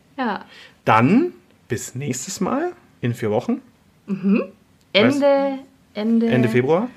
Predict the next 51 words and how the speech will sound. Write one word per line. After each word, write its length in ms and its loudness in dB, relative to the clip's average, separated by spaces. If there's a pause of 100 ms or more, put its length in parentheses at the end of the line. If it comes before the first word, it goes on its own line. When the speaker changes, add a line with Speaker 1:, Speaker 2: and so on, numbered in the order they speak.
(320)
Speaker 1:
Februar. 500 -14 (140)
Speaker 2:
Weißt 240 0
du, 60 -4
was 120 -2
da 80 -2
dran 180 -6
kommt? 280 -6 (580)
Speaker 1:
Ja, 560 4 (140)
es 340 -10
steht 280 -6
im 80 -4
Redaktionsplan. 1120 -6
Speaker 2:
Ja, 220 4 (300)
genau, 320 0
den 340 -2
hab 140 -6
ich 240 -10
auswendig 380 -6
gelernt. 380 -8 (100)
Be-, 100 -14 (1600)
genau. 280 -14 (220)
Ja. 80 -4
Speaker 1:
Ja, 100 0 (160)
ja. 160 -2
Speaker 2:
Mhm. 360 0
Speaker 1:
Mhm, 180 -2
<laughs> 120 -12
ja. 140 0 (120)
Speaker 2:
Ja, 100 4 (120)
Speaker 1:
Mhm. 140 -4 (160)
Speaker 2:
okay. 260 0
Speaker 1:
Äh, 200 2
ich 120 -12
verrat's 460 -2
auch 200 -4
nicht 160 -14
Speaker 2:
Ja, 260 4
Speaker 1:
ganz. 160 -4
Speaker 2:
ich 200 -4
verrat's 340 2
auch 140 2
nicht, 160 -2
deswegen 340 -4
hab 100 -2
ich 80 -6
jetzt 160 -12
auch 80 -6
nichts 200 -16
gesagt. 440 -12
Speaker 1:
Genau. 220 2
Speaker 2:
Ich 40 4